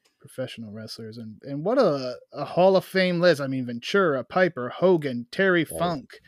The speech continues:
Speaker 1: Macho Man Randy Savage, and Nathan Jones. Uh,
Speaker 2: <laughs>
Speaker 1: he, he might not belong there. Uh, the, the Rock certainly would. Um,
Speaker 2: Yeah.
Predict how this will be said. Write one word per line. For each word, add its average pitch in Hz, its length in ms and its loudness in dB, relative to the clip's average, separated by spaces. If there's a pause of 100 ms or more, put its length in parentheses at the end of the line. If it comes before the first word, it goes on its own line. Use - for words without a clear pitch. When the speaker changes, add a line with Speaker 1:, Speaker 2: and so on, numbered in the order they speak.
(140)
Speaker 1:
Macho 180 440 2
Man 160 280 2
Randy 160 280 0
Savage, 147 640 -2 (440)
and 143 100 -2
Nathan 120 280 -4
Jones. 110 260 -14 (420)
Uh, 208 320 2 (260)
Speaker 2:
<laughs> 587 540 -2 (1900)
Speaker 1:
he, - 260 -2 (220)
he 208 160 2
might 190 200 4
not 160 200 2
belong 170 400 2
there. 135 320 -4
Uh, 135 400 -8 (120)
the, 151 220 -4
the 165 120 2
Rock 202 340 2
certainly 139 360 -2
would. 120 420 -12 (180)
Um, 120 420 -12 (440)
Speaker 2:
Yeah. 92 280 -6